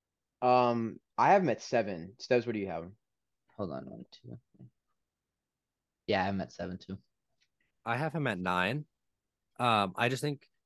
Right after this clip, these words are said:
Speaker 3: he, again, will get better. I think the fall off in the second half of the season was a bit worrisome, but again, his, he had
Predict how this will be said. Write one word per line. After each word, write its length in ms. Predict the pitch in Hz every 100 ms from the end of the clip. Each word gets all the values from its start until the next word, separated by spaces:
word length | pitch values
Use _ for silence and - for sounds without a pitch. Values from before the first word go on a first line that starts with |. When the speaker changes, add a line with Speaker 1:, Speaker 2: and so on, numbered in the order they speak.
| _ _ _
Speaker 3:
he, 280 | - 151 123
again, 360 | 135 104 87 - -
will 340 | 104 123 135
get 220 | 131 120 -
better. 360 | 92 95 110 - _ -
I 160 | 117 117
think 200 | 135 120
the 120 | 120
fall 280 | - 107 110
off 200 | 117 131
in 80 | 107
the 60 |
second 300 | - 104 107
half 160 | 110 107
of 60 |
the 80 | 107
season 300 | - 117 120
was 100 | 107
a 60 | 98
bit 160 | 101
worrisome, 640 | 92 95 104 - 127 135 143 - _ _ _
but 240 | 120 110 - _ _ -
again, 280 | 110 107
his, 300 | 90 117 104 - _
he 140 | - 127
had 160 | 123